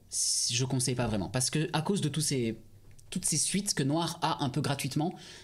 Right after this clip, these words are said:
sachant que c'est la plus grosse zone de points que vous avez, vous allez forcément rajouter des coups pour répondre. C'est obligé. Sinon, vous allez, euh, perdre tout l'ensemble de votre construction, quoi. Voilà. Est-ce que c'est clair pour tout le monde ?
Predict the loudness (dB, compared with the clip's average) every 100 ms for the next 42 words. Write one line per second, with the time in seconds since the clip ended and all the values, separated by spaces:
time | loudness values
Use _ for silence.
0 | -6 0 2 2 2 2 2 2 2 2
1 | 2 4 2 2 2 2 4 2 2 0
2 | -2 -14 -18 -10 -2 2 2 2 2 2
3 | 2 2 2 2 0 0 0 0 -2 -2
4 | -2 -2 0 0 0 0 -2 -8 -20 _
5 | -8 -2 0 2 2 0 -6 -14 -14 -10
6 | -2 2 4 4 4 2 2 2 2 2
7 | 2 2 2 0 0 -2 0 0 2 2
8 | 2 2 0 -2 -6 -6 -2 0 0 0
9 | 0 2 2 2 2 2 0 -4 -8 -18
10 | -18 -18 -20 -20 -20 -20 -16 -4 0 0
11 | 0 0 2 2 2 2 2 2 2 2
12 | 0